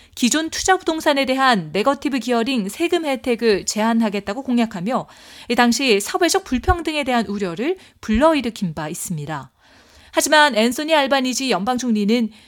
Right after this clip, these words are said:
현재 네거티브 기어링 정책에 대한 지지의 입장을 유지해왔습니다. 반면 자유당은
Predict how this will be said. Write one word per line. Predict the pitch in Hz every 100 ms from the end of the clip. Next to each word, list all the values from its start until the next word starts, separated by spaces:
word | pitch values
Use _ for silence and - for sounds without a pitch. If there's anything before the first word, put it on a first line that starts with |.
| -
현재 | 349 294 285 330
네거티브 | 214 190 277 302 311 262
기어링 | 269 247 277
정책에 | 277 196 226 - 262
대한 | 220 214 147 - _ -
지지의 | - 220 320 311
입장을 | 254 - 185 170 226 294 160
유지해왔습니다. | 190 - 302 254 214 - 180 156 160 131 _ _ _ - - -
반면 | - 202 220 254 247
자유당은 | 247 190 196 170 214 202